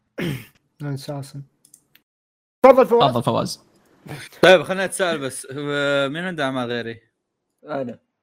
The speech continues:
Speaker 1: ما حد، ما حد.
Speaker 3: <laughs>
Speaker 4: وشا-، كذا بقولها بسرعة.
Speaker 3: إيه، حتى
Speaker 2: أنا
Speaker 3: أنا
Speaker 2: أعمالي
Speaker 3: ما
Speaker 2: تكلمت عنها في مانيا راجا اللي بيسمع.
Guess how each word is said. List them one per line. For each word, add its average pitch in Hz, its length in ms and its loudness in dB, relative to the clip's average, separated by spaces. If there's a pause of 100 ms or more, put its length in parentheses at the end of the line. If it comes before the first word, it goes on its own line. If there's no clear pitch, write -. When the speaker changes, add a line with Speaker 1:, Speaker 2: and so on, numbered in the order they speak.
Speaker 1:
ما 175 100 -4
حد، 143 220 -12
ما 147 60 -10
حد. 120 240 -20 (640)
Speaker 3:
<laughs> 120 200 -6
Speaker 4:
وشا-، 147 680 -2
كذا 127 220 -6
بقولها 120 280 -10
بسرعة. - 400 -18 (320)
Speaker 3:
إيه، 165 180 4
حتى 160 100 2
Speaker 2:
أنا 156 100 0
Speaker 3:
أنا 147 60 0
Speaker 2:
أعمالي 175 200 -2
Speaker 3:
ما 165 60 -8
Speaker 2:
تكلمت 160 340 -4
عنها 156 200 -4
في 147 100 -8
مانيا 147 200 -2
راجا 135 280 -2
اللي 117 140 -4
بيسمع. 120 520 -4